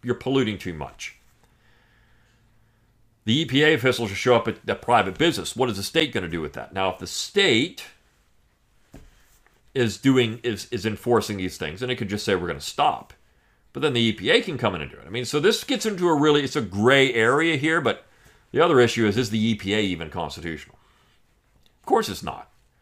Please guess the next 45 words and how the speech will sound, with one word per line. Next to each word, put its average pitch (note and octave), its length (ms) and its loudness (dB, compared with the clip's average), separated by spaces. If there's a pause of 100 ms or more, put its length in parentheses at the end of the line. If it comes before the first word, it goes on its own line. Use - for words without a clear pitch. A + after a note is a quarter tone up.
(640)
But E2+ 300 -2 (260)
that's - 180 0
a F#2 180 0
whole C3 280 8
nother D#3 220 4
story, A#2 360 0 (140)
right? A2+ 200 -20
Once C3 260 -2
it B3 80 -10
starts G#3+ 300 2
operating E3 400 2
on C3 40 0
individuals, B2+ 560 2
though, G#2 120 4
or F#2+ 100 4
individual G#2 420 0
businesses, G#2+ 520 -2
that G#2 180 -10
creates D#3+ 340 -2
another B2 240 0
mess G2 460 -2
that E2+ 140 -16
the F#2+ 40 -12
state F3 320 -4
really D3 220 -2
can't A2+ 380 -8
block. F#2 380 0
This - 160 -18
has G#2+ 220 -4
to - 80 -20
be A2 120 -8
done F#2+ 260 -2
at F2+ 100 -10
the F2+ 60 -20
center, F2 460 -6
or E3+ 280 2
you C#3 100 0
just A#2 180 -2
have G#2 180 0
to F2+ 60 -12
get F2 120 -6
out D2+ 200 -2
of C#2 40 -14
the D2 60 -14
union. D2+ 240 -12